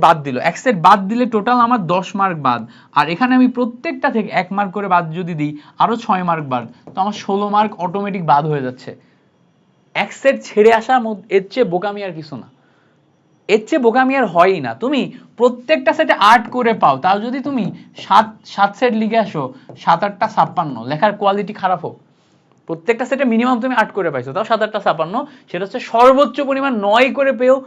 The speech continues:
তুমি যা মার্ক পাবা তার চেয়ে কম। এই জন্য কোনো সেট ছেড়ে আসা যাবে না, প্রত্যেকটা সেট লিখে আসতে হবে। আর লেখার সময় সবসময়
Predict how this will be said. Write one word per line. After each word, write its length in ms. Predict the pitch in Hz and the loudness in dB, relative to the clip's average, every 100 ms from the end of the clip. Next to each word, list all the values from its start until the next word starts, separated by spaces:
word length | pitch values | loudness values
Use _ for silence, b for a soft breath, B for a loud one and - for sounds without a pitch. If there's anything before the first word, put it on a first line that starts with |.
| B B | B B
তুমি 120 | 214 196 | -2 2
যা 60 | 220 214 | 4 4
মার্ক 160 | 220 220 | 2 2
পাবা 200 | 160 180 269 B _ | 4 4 2 B _
তার 120 | 165 - | -10 -8
চেয়ে 140 | 151 113 | -12 -12
কম। 120 | 110 123 _ _ _ 165 | -14 -18 _ _ _ -2
এই 40 | 214 | 0
জন্য 120 | 262 269 | 0 -2
কোনো 140 | 233 285 277 | 0 0 2
সেট 180 | 302 302 - - _ | 2 2 -10 -20 _
ছেড়ে 200 | - 180 175 | -4 -2 0
আসা 120 | 180 | -2
যাবে 120 | 151 165 | -4 -4
না, 40 | 220 | -6
প্রত্যেকটা 420 | 190 185 226 226 220 | -6 -6 -8 -6 -4
সেট 120 | 208 170 | -2 -4
লিখে 160 | 160 170 | -4 -6
আসতে 140 | 170 185 | -4 -2
হবে। 120 | 208 285 B - | -2 -2 B -8
আর 80 | 135 | -4
লেখার 260 | 170 262 269 | -2 -2 -2
সময় 220 | 214 143 123 B _ | -4 -6 -6 B _
সবসময় 380 | 190 180 247 262 | -6 -4 -4 -6